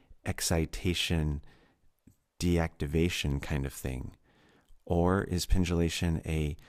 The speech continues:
tightening, releasing kind of thing? Or is it a, I don't know, it's, it's so many different kinds of things that has just the sense of associated change.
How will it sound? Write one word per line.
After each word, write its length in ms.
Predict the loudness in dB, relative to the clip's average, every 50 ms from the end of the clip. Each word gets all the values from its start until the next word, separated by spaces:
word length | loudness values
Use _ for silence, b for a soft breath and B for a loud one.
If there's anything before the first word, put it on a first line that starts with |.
| B B B B B B -10 -8
tightening, 560 | -4 -2 -2 -2 0 0 2 2 2 2 2
releasing 680 | 0 0 0 2 2 2 2 0 -2 -2 -2 -2 -2
kind 260 | -4 -4 -4 -2 -2 -4
of 80 | -6
thing? 460 | -8 -8 -6 -6 -6 -4 -6 -8 -10 B B B B B B B B B -10
Or 500 | -6 -4 -2 0 0 0 -2 -2 -4 -8 _ -6
is 260 | -4 -4 -4 -2 -2
it 220 | -2 -2 -2 -4 -6 _ -8
a, 400 | -6 -4 -4 -4 -4 -6 -6 b b b b b b b b b b b b -20 -20 _ _ _ _ _
I 140 | -14 -10 -8
don't 140 | -6 -6 -4
know, 220 | -4 -4 -4 -6 -8 -8
it's, 320 | -10 -10 -8 -6 -8 -8 -8 _ _ _ _ _
it's 140 | -8 -6 -2
so 100 | 0 0
many 160 | 2 2 0
different 400 | 0 -2 -4 -2 -2 -2 -2 -4
kinds 460 | -6 -10 -8 -4 -2 0 0 0 0 -2
of 100 | -6 -6
things 640 | -8 -8 -6 -2 0 0 2 2 0 -2 -4 -4
that 160 | -4 -6 -6 -6
has 580 | -6 -6 -4 -2 0 0 -2 -2 -4 -6 -10 -12 _
just 360 | -6 -4 -4 -4 -4 -8 -10
the 120 | -10 -8
sense 440 | -6 -4 -2 0 0 0 0 -2 -4
of 120 | -6 -6 -6
associated 840 | -6 -4 -4 -2 -2 -2 -2 -2 -4 -4 -4 -4 -4 -4 -6 -6
change. 540 | -6 -4 -2 -2 -2 -4 -6 -8 -10 -12 -14